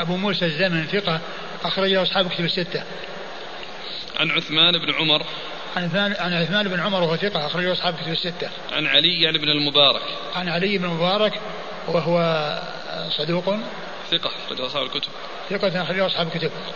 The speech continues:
Speaker 2: عن يحيى.
Speaker 1: عن
Speaker 2: عن
Speaker 1: يحيى بن أبي كثير.
Speaker 2: عن يزيد بن نعيم، عن سعيد بن المسيب.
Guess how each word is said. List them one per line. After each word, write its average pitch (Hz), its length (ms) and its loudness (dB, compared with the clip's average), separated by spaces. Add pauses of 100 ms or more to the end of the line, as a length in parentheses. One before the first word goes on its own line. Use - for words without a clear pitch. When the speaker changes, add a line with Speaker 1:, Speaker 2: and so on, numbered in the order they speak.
Speaker 2:
عن 139 120 2
يحيى. 156 440 6
Speaker 1:
عن 165 80 2 (320)
Speaker 2:
عن 165 100 2
Speaker 1:
يحيى 180 440 2
بن 180 120 0
أبي 170 160 0
كثير. 175 400 2 (120)
Speaker 2:
عن 147 120 2
يزيد 151 300 4
بن 147 160 0
نعيم، 147 420 4
عن 151 100 2
سعيد 143 300 2
بن 147 100 0
المسيب. 135 340 2